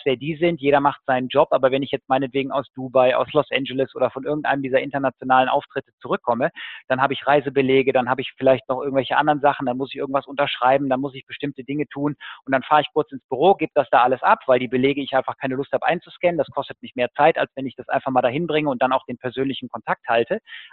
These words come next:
Aber um das einfach noch mal ein bisschen glaubhafter zu machen, ich war letztes Jahr im August,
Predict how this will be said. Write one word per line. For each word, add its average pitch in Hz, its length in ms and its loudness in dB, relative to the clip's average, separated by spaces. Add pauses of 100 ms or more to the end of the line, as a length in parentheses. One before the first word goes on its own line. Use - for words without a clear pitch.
Aber 147 440 4 (340)
um 151 140 -4
das 147 160 4
einfach 160 240 2
noch 151 100 2
mal 147 80 4
ein 139 80 -2
bisschen 143 260 -6
glaubhafter 139 560 0
zu 117 120 -12
machen, 113 240 -2
ich 123 120 -16
war 147 120 4
letztes 180 340 -2
Jahr 156 180 4
im 143 120 -2
August, 147 500 -4